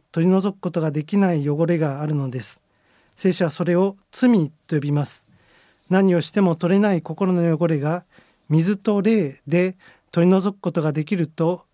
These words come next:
イエス様はおっしゃいます。水と霊によって生まれるとは、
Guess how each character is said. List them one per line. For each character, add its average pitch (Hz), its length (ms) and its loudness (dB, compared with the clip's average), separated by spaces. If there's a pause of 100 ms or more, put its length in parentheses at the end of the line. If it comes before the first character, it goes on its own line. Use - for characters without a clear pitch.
(140)
イ 170 80 0
エ 156 80 2
ス - 80 -8
様 151 200 -2
は 139 60 -4
お 135 40 -6
っ - 20 -10
し - 220 -10
ゃ 156 40 0
い 151 60 0
ま 151 140 0
す。 - 200 -10 (800)
水 160 220 0
と 190 140 2
霊 214 200 2
に 180 140 4
よ 180 100 4
っ - 20 -16
て - 220 -4
生 151 80 0
ま 175 120 2
れ 190 120 0
る 156 80 -4
と 147 160 -6
は、 160 240 -4